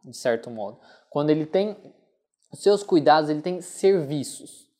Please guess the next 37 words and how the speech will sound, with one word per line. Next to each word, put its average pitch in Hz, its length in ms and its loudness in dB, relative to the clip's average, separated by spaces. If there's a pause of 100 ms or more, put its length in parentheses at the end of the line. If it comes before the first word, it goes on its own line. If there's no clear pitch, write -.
(400)
E 240 60 2
a 247 60 2
quinta 277 300 -2
linguagem 143 540 2
é 185 60 -2
o 175 60 0
toque 202 380 2
físico, 175 560 -6
que - 80 4
é 240 60 6
diferente 190 480 -4
do 165 100 -6
desejo 165 400 2
sexual. 151 600 -2 (120)
O - 40 -10
toque 370 300 0
físico 214 400 -4
é 196 40 2
basicamente 190 480 0
a 175 40 -4
pessoa 175 260 -4
que 170 80 -10
se - 80 -20
sente 180 280 -10
amada, 135 420 -6 (400)
por 151 120 -2
exemplo, 143 240 -2
quando 180 160 -6
ela 165 120 0
tem 156 160 -10
um 147 120 -8
abraço, 127 580 -8 (340)
quando 147 200 -4
ela 151 140 4
tem 170 280 -6
aquele 139 340 -4
calor, 135 640 0